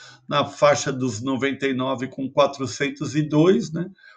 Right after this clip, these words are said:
Perdendo, vai buscar esse outro fundo nos noventa e oito, né? E, quiçá, aqui a, a, a outra parada nos noventa e sete, né? Você vê aí que, é,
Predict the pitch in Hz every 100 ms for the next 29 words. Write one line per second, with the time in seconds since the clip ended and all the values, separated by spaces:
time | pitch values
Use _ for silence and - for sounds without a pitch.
0 | _ 196 208 170 156 185 214 202 143 147
1 | 156 139 101 131 139 - - 143 131 135
2 | - 143 131 139 120 - 160 202 208 143
3 | 123 127 131 135 139 160 165 175 208 240
4 | - - _ _ _ _ - 147 202 _
5 | _ _ - 190 196 - 330 185 - 180
6 | 190 254 - _ - 208 214 - 165 196
7 | - _ _ _ _ - 151 151 - 139
8 | 143 143 151 - 143 139 - 113 104 -
9 | 139 143 147 151 151 143 147 147 160 147
10 | 131 131 147 131 147 156 139 - 143 131
11 | - - - - 120 135 - 127 123 143
12 | 143 139 131 151 151 - - - - -
13 | _ - 131 127 123 110 113